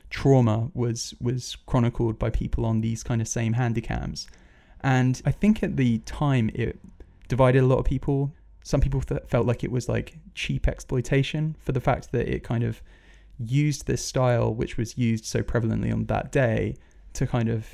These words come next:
yeah, show a terrifying attack on New York. I think for, for a lot of other people, there was a degree of catharsis in it, and it helped them kind of work out their feelings about that day,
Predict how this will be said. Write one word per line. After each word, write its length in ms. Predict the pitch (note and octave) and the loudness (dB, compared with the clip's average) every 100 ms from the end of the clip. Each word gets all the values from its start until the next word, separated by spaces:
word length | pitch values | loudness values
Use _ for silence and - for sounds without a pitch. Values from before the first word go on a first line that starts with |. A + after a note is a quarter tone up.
| A2+ | -4
yeah, 240 | A#2 G#2+ | -2 -2
show 400 | G#2+ C3 A2+ A2 - - - - - - - - - | -4 0 0 0 -2 -10 -20 -20 -20 -20 -20 -16 -8
a 40 | |
terrifying 500 | B2+ A#2+ G#2 A2 A#2 A2 | 0 2 2 2 0 -2
attack 300 | A#2 A#2 A#2 | -4 -4 0
on 100 | A#2 | 2
New 100 | A#2 | 2
York. 380 | C3 A2 - - - - - - | 2 0 -2 -10 -18 -20 -12 -2
I 40 | |
think 200 | - C#4+ | 0 0
for, 220 | - C#3 - | -2 -6 -2
for 160 | D3+ | 2
a 40 | C3 | 2
lot 140 | - | 2
of 100 | - - | -2 0
other 180 | D#3+ E3+ | 0 2
people, 480 | - F3 E3 D#3 | 0 0 0 0
there 120 | C#3 B2 | 0 -2
was 140 | A#2 | -4
a 40 | |
degree 280 | A#2+ A#2 A#2 | -4 0 2
of 100 | A2 | 0
catharsis 720 | - - C3 C3 - A2+ - | -4 -2 2 2 2 -4 -4
in 80 | A2+ | -2
it, 160 | A2 - | -2 -2
and 260 | A#2 A2+ - - - - - | 0 -2 -4 -16 -20 -12 -2
it 160 | B2 | 0
helped 300 | - C#3 - | 2 2 0
them 140 | B2 A#2+ | -4 -2
kind 220 | B2+ A#2 | 0 0
of 140 | G#2+ | 2
work 240 | B2 A#2 A#2 | 2 2 0
out 120 | B2+ | -2
their 100 | A#2 | -2
feelings 440 | - A#2+ A#2 A#2+ | -2 -2 0 -2
about 260 | - A2+ A#2+ | -2 -4 -4
that 200 | A#2+ C3+ | -6 -4
day, 340 | - - - | -6 -6 -8